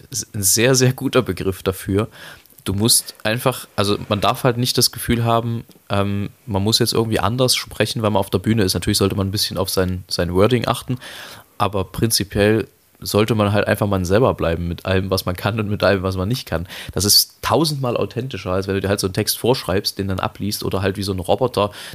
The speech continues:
da irgendwie deine drei Sätze runtersprichst. Ähm, dann nehme ich lieber in Kauf, mich wirklich mal voll zu verrennen und dann ist das halt auch irgendwie charmant und die Leute lachen mit dir zusammen. Ähm,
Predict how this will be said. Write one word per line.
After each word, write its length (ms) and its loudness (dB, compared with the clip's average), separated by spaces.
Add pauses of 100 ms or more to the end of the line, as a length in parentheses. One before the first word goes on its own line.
da 100 2
irgendwie 300 0
deine 220 0
drei 240 -2
Sätze 260 0
runtersprichst. 640 -4 (540)
Ähm, 260 0 (360)
dann 180 0
nehme 180 4
ich 80 -4
lieber 240 4
in 160 -2
Kauf, 380 2
mich 160 -2
wirklich 260 0
mal 120 2
voll 320 2
zu 120 -4
verrennen 480 0
und 160 -4
dann 140 0
ist 160 -2
das 120 0
halt 160 2
auch 160 -2
irgendwie 240 -2
charmant 400 0
und 100 -6
die 60 -2
Leute 220 2
lachen 260 -2
mit 160 -4
dir 120 0
zusammen. 400 -2 (880)
Ähm, 260 -2